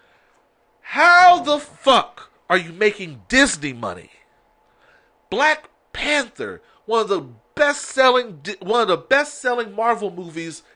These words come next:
ever. You're making Disney money. You're making franchise money.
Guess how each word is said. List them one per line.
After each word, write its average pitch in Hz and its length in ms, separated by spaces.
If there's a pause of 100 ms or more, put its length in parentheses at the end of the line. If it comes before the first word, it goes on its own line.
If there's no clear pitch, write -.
(160)
ever. 262 460 (2000)
You're 220 140
making 208 480
Disney 165 380
money. 127 320 (200)
You're 214 120
making 233 340
franchise 190 920
money. 104 280